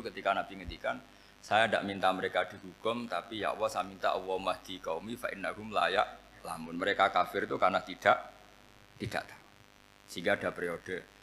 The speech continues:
Loh, kalau perang itu beda. Perang itu konteksnya duel. Itu ndak harus sama Abu Jahal, Abu Lahab. Ada penjahat mau bunuh kamu, kamu wajib perang nggak?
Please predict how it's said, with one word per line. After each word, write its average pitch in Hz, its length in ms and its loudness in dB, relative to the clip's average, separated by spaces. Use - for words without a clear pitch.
Loh, 120 160 6
kalau 160 160 12
perang 180 320 12
itu 202 80 4
beda. 131 400 10
Perang 127 320 10
itu 170 400 2
konteksnya 127 560 8
duel. 110 480 6
Itu 170 160 2
ndak 107 200 10
harus 113 120 4
sama 98 400 4
Abu 95 240 -2
Jahal, 98 240 4
Abu 98 240 0
Lahab. 107 320 -2
Ada 104 240 6
penjahat 117 320 12
mau 143 240 6
bunuh 120 240 4
kamu, 127 240 8
kamu 127 240 6
wajib 135 240 4
perang 117 240 6
nggak? 92 160 -6